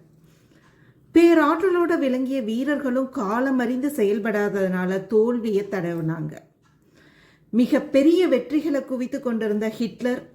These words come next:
கடும் குளிர்காலத்துல ரஷ்யா மீது போர் தொடுக்கிறாரு. காலத்தையும் நேரத்தையும் சரியா தேர்ந்தெடுக்காதனால தோல்வி அடைகிறார். மிகப்பெரிய வீரரான நெப்போலியனுக்கு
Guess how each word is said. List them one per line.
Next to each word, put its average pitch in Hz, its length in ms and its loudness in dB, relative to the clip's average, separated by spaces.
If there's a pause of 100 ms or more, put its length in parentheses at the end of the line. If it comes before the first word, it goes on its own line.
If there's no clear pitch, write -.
கடும் 233 640 0
குளிர்காலத்துல 247 840 -2
ரஷ்யா 208 440 -4
மீது 208 300 -2
போர் 190 300 -2
தொடுக்கிறாரு. 165 500 -6 (800)
காலத்தையும் 294 840 2
நேரத்தையும் 269 760 -2
சரியா 240 340 -2
தேர்ந்தெடுக்காதனால 220 1300 0 (180)
தோல்வி 208 400 4
அடைகிறார். 165 480 -6 (600)
மிகப்பெரிய 262 760 2
வீரரான 254 640 0
நெப்போலியனுக்கு 254 800 -2